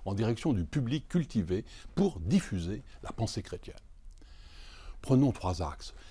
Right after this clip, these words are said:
D'abord, l'histoire. C'est un spécialiste de, des origines, euh, chrétiennes. Euh, son livre, par exemple, L'Église des premiers temps, consacré aux quatre premiers siècles, qui est paru en poche, euh, est un livre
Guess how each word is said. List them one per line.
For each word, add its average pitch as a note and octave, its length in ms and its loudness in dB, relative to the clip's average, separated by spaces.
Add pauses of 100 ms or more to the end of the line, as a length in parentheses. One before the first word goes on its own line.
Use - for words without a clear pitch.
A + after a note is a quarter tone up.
(800)
D'abord, C#3+ 480 6
l'histoire. E2+ 720 0
C'est - 220 4
un C#3+ 80 8
spécialiste D#3+ 960 2
de, A2+ 420 2
des G2 280 6
origines, B2+ 720 4
euh, E2 140 0
chrétiennes. - 520 -4 (680)
Euh, F2 340 -4
son G#2+ 200 2
livre, A2+ 240 4
par E2 160 -2
exemple, F2 380 -2
L'Église A2 500 4
des E2 80 -2
premiers G#2 380 2
temps, E3+ 200 -2
consacré - 400 -4
aux D#2 140 -4 (100)
quatre - 320 -2 (220)
premiers F2 360 -4
siècles, - 460 -8 (200)
qui - 80 -8
est - 40 -6
paru F#2+ 260 2
en D#2 120 -2
poche, - 440 -8 (760)
euh, E2+ 240 0 (100)
est - 160 -4
un A#2+ 80 6
livre C#3 300 4